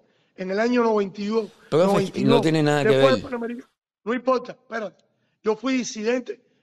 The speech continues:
Speaker 1: del gobierno cubano. Yo acompañaba a Gustavo Alcojuerni con Franco, Gustavo Alcojuerni,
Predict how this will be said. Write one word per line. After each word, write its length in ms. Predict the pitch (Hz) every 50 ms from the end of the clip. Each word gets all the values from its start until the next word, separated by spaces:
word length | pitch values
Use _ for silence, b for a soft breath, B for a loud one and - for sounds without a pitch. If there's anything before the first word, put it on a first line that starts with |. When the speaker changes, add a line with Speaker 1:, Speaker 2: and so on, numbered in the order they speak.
| _ -
Speaker 1:
del 120 | 190 202 190
gobierno 420 | 170 196 190 214 233 240 240 226
cubano. 380 | 214 220 208 208 196 170 151 - _ b b b b b b b b b
Yo 120 | b 196 226
acompañaba 480 | 214 240 208 359 - - 247 240 240
a 40 | 233 220
Gustavo 380 | 202 170 - 247 233 233 226 226
Alcojuerni 580 | 214 - - 233 208 185 214 220 202 - 170 - _ _ _ _ _ _ _ _ _
con 320 | - - 220 233 226 202 175
Franco, 640 | - - 247 262 269 262 247 - - 196 190 190 _ _ _ _ _ _ _ _ _
Gustavo 380 | - 175 190 185 - 240 247 254
Alcojuerni, 520 | 247 247 233 220 220 247 254 233 214 196